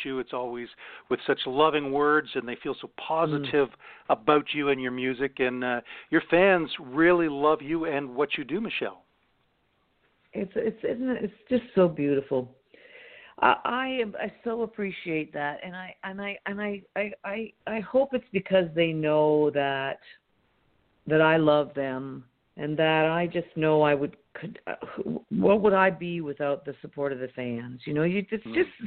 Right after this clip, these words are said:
Speaker 2: to be so, to be, to, to state the obvious, you know. And I hope it's because they know that I'm good to my people. I love the people that work with me. I, I've always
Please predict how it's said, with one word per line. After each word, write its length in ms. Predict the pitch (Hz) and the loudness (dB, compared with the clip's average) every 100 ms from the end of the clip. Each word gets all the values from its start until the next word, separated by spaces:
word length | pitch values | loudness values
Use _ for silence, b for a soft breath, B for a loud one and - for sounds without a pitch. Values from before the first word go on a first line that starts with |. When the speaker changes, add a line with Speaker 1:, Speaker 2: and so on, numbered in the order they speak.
| - - | -14 -4
Speaker 2:
to 60 | |
be 240 | 190 233 226 - - | 4 4 4 -4 0
so, 180 | 214 185 | 2 2
to 140 | 202 | -4
be, 320 | 185 214 202 B B B B | -8 -8 -8 B B B B
to, 100 | - | -12
to 220 | 190 196 185 | -10 -10 -10
state 280 | - 208 196 | 0 2 0
the 160 | 143 147 | -6 -8
obvious, 500 | 135 123 117 - - _ | -6 -8 -12 -14 -16 _
you 100 | 147 | -16
know. 300 | 143 139 143 147 - _ _ _ _ _ | -12 -12 -12 -16 -20 _ _ _ _ _
And 140 | 185 | -4
I 40 | 202 | 0
hope 220 | 226 226 | 0 0
it's 100 | 214 | -4
because 280 | 202 190 185 165 | -8 0 0 0
they 100 | 175 | -2
know 220 | 165 165 | -2 -2
that 140 | 156 | -2
I'm 180 | 151 151 | -2 -4
good 240 | 143 156 151 | -4 -6 -6
to 80 | |
my 200 | 147 139 | -6 -6
people. 380 | 139 - 135 139 | -6 -10 -10 0
I 100 | 143 | 2
love 340 | 147 156 156 151 | 4 6 4 0
the 40 | |
people 360 | - 156 - 139 | -10 -10 -8 -2
that 180 | 143 - | -2 -2
work 280 | 139 131 | -6 -6
with 140 | 139 - | -8 -8
me. 180 | 143 139 | -8 -6
I, 280 | 139 - 139 | -6 -2 -2
I've 100 | 151 | 4
always 420 | 165 165 147 | 6 6 4